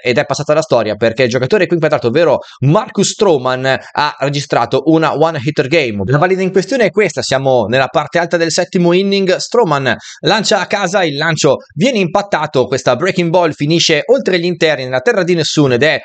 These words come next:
un singolino che però sarà l'unica valida concessa da Marcus Stroman. Il lanciatore di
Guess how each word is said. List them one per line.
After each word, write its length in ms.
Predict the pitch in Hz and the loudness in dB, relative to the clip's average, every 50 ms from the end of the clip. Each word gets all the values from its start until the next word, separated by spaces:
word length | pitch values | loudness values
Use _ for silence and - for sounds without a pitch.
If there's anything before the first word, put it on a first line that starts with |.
| - - - | -10 -6 0
un 260 | 175 185 185 175 175 151 | 2 2 2 2 0 -2
singolino 800 | - - 196 190 180 180 196 185 160 143 131 127 123 123 123 120 | -2 -2 0 2 2 4 2 2 2 -2 -2 0 0 0 0 0
che 160 | - 131 120 | 0 -2 0
però 220 | - 147 123 107 95 | 2 2 0 0 0
sarà 280 | - - 123 131 127 - | 0 0 0 0 0 0
l'unica 560 | 151 170 208 196 180 165 151 - 160 147 135 - - - - - | 2 2 2 2 2 0 0 -2 -2 -2 -4 -6 -10 -18 -16 -6
valida 420 | 107 117 170 165 151 147 135 135 - | -2 -2 -2 -2 -2 -4 -4 -4 -2
concessa 600 | - 151 139 - 147 127 120 - - 127 113 110 | -2 -4 -2 0 0 0 0 0 0 0 0 0
da 300 | 113 156 151 143 139 - - - - | 0 0 0 0 -2 -4 -6 -6 0
Marcus 460 | 127 160 208 175 160 - 185 165 - | 2 2 2 2 0 -2 -2 -2 0
Stroman. 640 | - - 180 175 170 160 165 165 160 160 165 160 151 | 2 2 2 4 4 2 0 -2 -2 -2 0 0 0
Il 80 | 135 | 0
lanciatore 480 | 127 120 - 131 123 - 160 151 147 139 | -2 -4 -6 -4 0 2 2 4 2 2
di 280 | 127 143 143 143 127 | 2 2 2 2 2